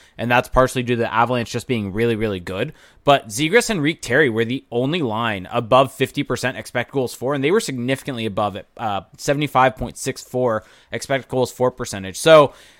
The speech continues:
I, I know some people wanted to drive home the narrative, "Well, Troy Terry was able to score on Hunter Miska, Danton Heinen scored on Hunter Miska with, it was Zegras and Henrique on the ice with them,"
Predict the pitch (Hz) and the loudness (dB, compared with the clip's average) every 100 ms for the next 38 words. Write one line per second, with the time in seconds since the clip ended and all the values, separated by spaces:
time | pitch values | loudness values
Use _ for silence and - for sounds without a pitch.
0 | _ _ - 165 190 170 175 175 202 226 | _ _ 4 6 6 4 6 6 6 4
1 | 170 185 180 131 131 147 143 127 127 127 | -2 -2 -2 0 0 0 -2 0 2 2
2 | 143 127 110 107 127 143 127 120 131 127 | 0 -4 -4 -2 0 0 0 2 4 4
3 | 123 - 139 135 131 127 127 127 120 123 | 2 0 0 2 2 2 2 2 0 -2
4 | 113 117 - - 120 120 110 117 117 117 | -2 -4 -4 -2 0 2 0 -4 -4 -2
5 | 156 147 - 139 131 127 - _ _ - | 0 0 2 4 4 4 0 _ _ 0
6 | 135 135 123 127 135 131 127 - 131 127 | 0 0 2 4 4 2 -2 -2 2 2
7 | 123 117 123 123 123 120 - 117 113 - | 2 0 -2 -2 -2 -4 -2 -2 -2 -4
8 | - 120 107 92 131 127 120 113 113 107 | -10 -6 -6 -2 0 0 -2 -4 -6 -4
9 | 123 107 117 110 - 107 - 120 123 127 | -6 -4 -6 -6 -6 -8 -6 -4 0 2
10 | 120 | 0